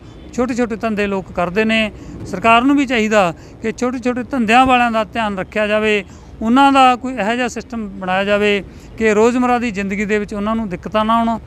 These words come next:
ਰੋਜ਼ਾਨਾ ਆਪਣਾ ਕਾਰੋਬਾਰ ਕਰਕੇ, ਨਿੱਕਾ ਛੋਟਾ-ਮੋਟਾ ਧੰਦਾ ਕਰਕੇ, ਅ, ਰੋਟੀ ਪਾਣੀ ਖਾਣ। ਸੋ ਦੇਖਦੇ ਹਾਂ ਸਰਕਾਰ ਇਸ ਪਾਸੇ ਕਦੋਂ ਧਿਆਨ ਦੇਗੀ। ਕੈਮਰਾਮੈਨ ਅਮਨ ਦੇ ਨਾਲ ਦਰਸ਼ਨ ਸਿੰਘ ਖੋਖਰ,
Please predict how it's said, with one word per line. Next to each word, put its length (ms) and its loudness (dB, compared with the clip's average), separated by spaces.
ਰੋਜ਼ਾਨਾ 580 4
ਆਪਣਾ 340 -2
ਕਾਰੋਬਾਰ 500 -2
ਕਰਕੇ, 340 -4
ਨਿੱਕਾ 460 0
ਛੋਟਾ-ਮੋਟਾ 500 -4
ਧੰਦਾ 340 0
ਕਰਕੇ, 480 -2
ਅ, 480 -4
ਰੋਟੀ 220 -4
ਪਾਣੀ 220 -2
ਖਾਣ। 420 2
ਸੋ 140 -2
ਦੇਖਦੇ 300 0
ਹਾਂ 80 0
ਸਰਕਾਰ 500 0
ਇਸ 120 -4
ਪਾਸੇ 300 -4
ਕਦੋਂ 280 -6
ਧਿਆਨ 280 -2
ਦੇਗੀ। 380 -4
ਕੈਮਰਾਮੈਨ 560 2
ਅਮਨ 220 -2
ਦੇ 100 -4
ਨਾਲ 220 0
ਦਰਸ਼ਨ 300 -4
ਸਿੰਘ 200 -4
ਖੋਖਰ, 420 -4